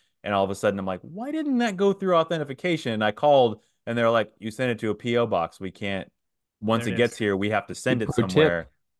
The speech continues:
Speaker 1: Yeah,
Speaker 3: Is
Speaker 1: and
Speaker 3: that
Speaker 1: I was like,
Speaker 3: education we were talking about?
Speaker 1: Yeah, it's also
Speaker 2: It is.
Speaker 1: very scary, though, when you're, you know, <laughs> purchasing a card or selling a card sometimes.
Speaker 2: Biggest card I've ever bought on the internet, and it didn't come to that. And that's one of the things I was like, "Okay." But then I was like, "You know what?"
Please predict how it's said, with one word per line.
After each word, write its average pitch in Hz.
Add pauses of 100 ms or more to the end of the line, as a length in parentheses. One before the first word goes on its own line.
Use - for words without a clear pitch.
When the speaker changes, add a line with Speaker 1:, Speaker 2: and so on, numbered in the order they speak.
(140)
Speaker 1:
Yeah, 107
Speaker 3:
Is 95
Speaker 1:
and 131
Speaker 3:
that -
Speaker 1:
I 92
was 131
like, 135
Speaker 3:
education 165
we 156
were 131
talking 131
about? 123 (600)
Speaker 1:
Yeah, 107
it's -
also 185
Speaker 2:
It 143
is. 139
Speaker 1:
very 135
scary, 113
though, 92
when 92
you're, 92 (460)
you 120
know, 95
<laughs> 180
purchasing 131
a 107
card 101
or 98
selling 98
a 90
card 92
sometimes. 92
Speaker 2:
Biggest 208
card 214
I've 180
ever 180
bought 170
on 160
the 151
internet, 135
and 143
it 135
didn't 147
come 147
to -
that. 131
And 151
that's 208
one 220
of 175
the 165
things 170
I 165
was 143
like, 139
"Okay." 127
But 131
then 196
I 175
was 151
like, 143
"You 160
know 165
what?" 175